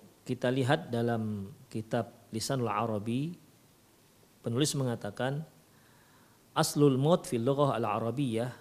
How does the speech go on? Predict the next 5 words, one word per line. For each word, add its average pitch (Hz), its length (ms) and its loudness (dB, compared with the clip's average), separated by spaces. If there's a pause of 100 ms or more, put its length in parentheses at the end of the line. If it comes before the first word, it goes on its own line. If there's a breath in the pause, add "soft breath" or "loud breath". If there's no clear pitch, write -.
(720)
arti 120 340 -4
asal 123 460 2
daripada 113 760 0 (500 soft breath)
kematian 120 720 0
dari, 107 680 -4